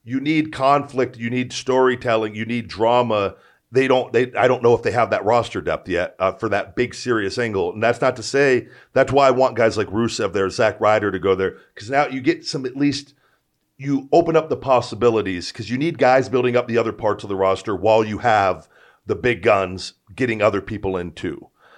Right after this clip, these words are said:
I, I agree with you. I think it ne-, it just needs, it just needs more time.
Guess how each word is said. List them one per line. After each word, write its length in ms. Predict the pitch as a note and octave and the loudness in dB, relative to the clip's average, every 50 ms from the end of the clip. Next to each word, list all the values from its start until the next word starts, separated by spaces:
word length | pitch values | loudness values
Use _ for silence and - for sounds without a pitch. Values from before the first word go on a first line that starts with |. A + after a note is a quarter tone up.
| _ _ _ _ _ - | _ _ _ _ _ 0
I, 160 | G2+ A#2 A2+ | 2 2 4
I 140 | G#2 A2 B2 | 4 4 4
agree 280 | A#2 G#2+ F#2 A2 A2+ | 4 2 2 0 0
with 180 | A2 F#2 E2+ C#2 | 0 0 -4 -6
you. 200 | C2 B1+ - - - | -10 -16 -18 -12 -4
I 140 | - G2+ G#2+ | 0 0 0
think 240 | G2+ - B2+ A#2+ A#2+ | 0 0 -4 -4 -6
it 120 | A2+ - | -6 -8
ne-, 140 | A2 A2+ G#2+ | -8 -8 -8
it 120 | G2+ A2+ G#2 | -8 -10 -10
just 200 | F#2+ G#2 - - | -10 -10 -10 -8
needs, 460 | G#2+ G#2 G2+ F#2+ - - - - - _ _ _ _ _ _ | -8 -8 -8 -10 -12 -16 -20 -20 -20 _ _ _ _ _ _
it 80 | - F#2+ | -12 -10
just 180 | F2 F#2+ - - | -10 -10 -10 -10
needs 180 | G2+ - F2+ F2 | -10 -8 -4 -2
more 140 | F#2+ F#2+ | -2 -2
time. 320 | F#2 - G#2+ A2 G#2+ F#2 | -2 -2 -6 -6 -8 -8